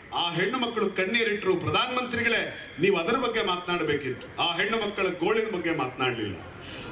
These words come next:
ಪ್ರಧಾನ ಮಂತ್ರಿಗಳು ಮೀನ್ ತಿನ್ನೋದ್ರ ಬಗ್ಗೆ ಮಾತನಾಡಿದ್ರು. ಮೀನ್ ತಿನ್ನೋದನ್ನ ಅಸಹ್ಯಕರ ಅನ್ನೋ ತರ ಚಿತ್ರಿಸುವ ಪ್ರಯತ್ನ ಮಾಡಿದ್ರು.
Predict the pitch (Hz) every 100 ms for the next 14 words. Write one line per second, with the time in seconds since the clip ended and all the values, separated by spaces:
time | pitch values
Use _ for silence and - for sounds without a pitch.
0 | - 131 180 214 214 190 185 170 160 131
1 | 113 - 185 285 320 247 208 175 156 135
2 | 127 131 113 107 123 110 107 117 202 208
3 | 285 330 320 294 269 262 269 262 - -
4 | 233 233 311 285 - 240 226 233 226 226
5 | 226 202 202 220 196 190 160 151 151 151
6 | 151 143 127 110